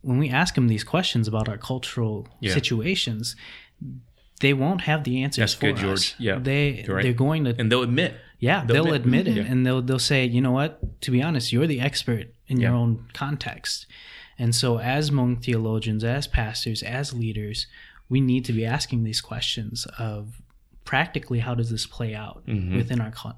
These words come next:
Speaker 1: context. Um, and so again, that plug, if you're, if you're thinking about these things, if you have questions about these things,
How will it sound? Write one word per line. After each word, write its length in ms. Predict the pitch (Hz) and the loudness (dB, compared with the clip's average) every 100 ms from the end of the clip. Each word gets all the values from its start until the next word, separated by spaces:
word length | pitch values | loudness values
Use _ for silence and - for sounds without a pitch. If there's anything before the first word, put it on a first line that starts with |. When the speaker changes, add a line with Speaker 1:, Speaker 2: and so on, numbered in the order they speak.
| - | -10
Speaker 1:
context. 680 | 131 117 117 - - - - _ - - - - - | -6 -6 -6 -10 -10 -10 -12 _ -20 -20 -20 -14 -6
Um, 440 | 110 107 104 113 | -4 -4 -6 -4
and 120 | 113 | -4
so 240 | - 113 107 | -2 -2 0
again, 460 | 117 127 117 113 - | 2 2 2 0 -2
that 240 | 117 - | -4 -6
plug, 400 | - 151 127 110 | -2 0 0 -2
if 180 | 113 - | -6 -2
you're, 360 | 120 117 117 117 - | 2 2 2 -2 -10
if 160 | 120 | -8
you're 100 | 123 113 | -6 -2
thinking 380 | 165 185 165 | 0 2 2
about 280 | 127 117 110 | 0 0 -2
these 220 | 120 117 - | -6 -6 -6
things, 220 | 113 110 | -6 -6
if 100 | 117 | -8
you 100 | 117 | -8
have 300 | 139 156 151 | -6 -6 -6
questions 440 | - 175 - 120 | -4 -2 0 -2
about 240 | 113 110 - | -2 -6 -8
these 220 | 104 - | -8 -8
things, 360 | 85 82 - | -8 -10 -12